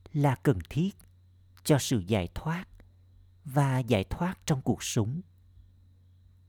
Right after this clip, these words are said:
Cả hai đều dễ dàng. Chu kỳ tám mươi bốn kiếp tiếp tục xoay chuyển. Con cũng nên nhớ rằng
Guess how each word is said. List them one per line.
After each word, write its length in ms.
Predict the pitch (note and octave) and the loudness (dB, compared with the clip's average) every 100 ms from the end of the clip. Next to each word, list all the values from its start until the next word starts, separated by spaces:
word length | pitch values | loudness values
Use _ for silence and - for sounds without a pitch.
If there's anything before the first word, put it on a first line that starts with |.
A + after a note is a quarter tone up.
| - | -2
Cả 200 | D3 F#2 | 0 2
hai 360 | G2 B2 A#2 - - _ - - | 0 -2 -2 -6 -20 _ -20 0
đều 340 | D3 C3+ B2+ A2 | 4 6 4 2
dễ 180 | A#2+ A2 B2 | 2 2 2
dàng. 260 | D3 B2+ A2+ - - - - - - - - - - - _ _ _ - - - - - - - - - - - - | 0 0 -6 -18 -20 -20 -20 -20 -20 -20 -20 -20 -20 -20 _ _ _ -20 -20 -20 -20 -20 -20 -20 -20 -20 -20 -12 0
Chu 140 | G3 - | 2 4
kỳ 280 | C#3+ F#2 - | 4 4 2
tám 220 | A2 G#2 | 2 4
mươi 120 | C#3+ | 2
bốn 300 | A#2 A2 B2+ | 4 2 2
kiếp 240 | D3+ F3 F#3+ - - _ _ - - | -2 -2 -2 -4 -20 _ _ -10 -4
tiếp 120 | F3 | -2
tục 140 | - - - - - | -2 -2 -6 -20 -8
xoay 320 | - D3 A#2 - | -2 0 0 -2
chuyển. 400 | A#2 F#2+ - D3+ - _ - - - _ - _ _ _ - | -4 -4 -8 -12 -14 _ -20 -20 -20 _ -20 _ _ _ 0
Con 160 | F#3 C#3+ | 2 4
cũng 240 | B2+ G2 | 2 4
nên 280 | C3 B2+ A#2 - - - _ _ _ _ | 2 2 0 -8 -20 -20 _ _ _ _
nhớ 240 | A#2+ A2+ A#2 | 2 4 4
rằng 340 | - A2+ D#2 | 2 0 -2